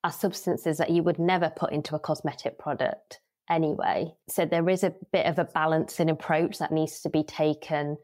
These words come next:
just from the consumer's point of view. And I think, like, that education piece is really important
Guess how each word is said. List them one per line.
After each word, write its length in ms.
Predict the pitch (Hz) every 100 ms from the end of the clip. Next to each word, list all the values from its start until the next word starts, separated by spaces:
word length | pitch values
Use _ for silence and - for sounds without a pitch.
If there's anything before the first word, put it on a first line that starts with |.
| _ _ _
just 200 | 233 220
from 200 | - 202
the 80 | 180
consumer's 640 | 180 165 160 - 185 165 -
point 340 | - 147 143
of 140 | 156 156
view. 260 | 101 98
And 140 | 104 151
I 40 |
think, 200 | - 160
like, 220 | 160 -
that 100 | 135
education 800 | 156 147 - - 151 143 - 151
piece 440 | 147 - 160 170 165
is 160 | 151
really 440 | 143 147 147 143 147
important 760 | 143 - 143 143 - 160 190